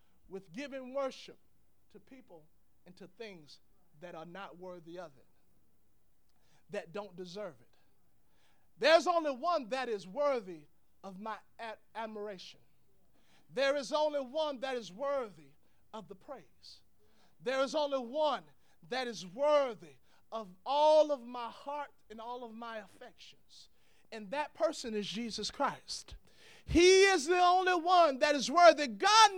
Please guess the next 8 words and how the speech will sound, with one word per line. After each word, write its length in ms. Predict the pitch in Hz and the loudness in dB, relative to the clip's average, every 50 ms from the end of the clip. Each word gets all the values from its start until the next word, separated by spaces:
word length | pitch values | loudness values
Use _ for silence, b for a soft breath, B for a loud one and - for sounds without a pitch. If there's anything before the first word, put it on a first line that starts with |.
| 370 403 | 0 4
never 280 | 440 427 415 381 381 | 6 6 6 4 2
intended 760 | 370 370 349 - - - - 508 554 539 480 392 320 196 - - b b b b b b b | -2 -4 -4 -6 -6 -4 0 4 4 4 4 4 2 0 0 -4 b b b b b b b
that 180 | 170 185 180 185 | -4 -4 -4 -4
the 80 | 202 196 | -6 -6
people 360 | - 330 302 302 - 254 226 | -4 -2 -4 -2 -2 -2 -2
that 220 | 208 262 254 240 | -2 -2 -4 -4
he 180 | - - 277 269 | -4 -8 -8 -8
created 800 | - - 269 240 233 240 262 277 254 190 135 - - - - | -10 -10 -12 -8 -2 0 2 2 2 0 -4 -10 -16 -20 -20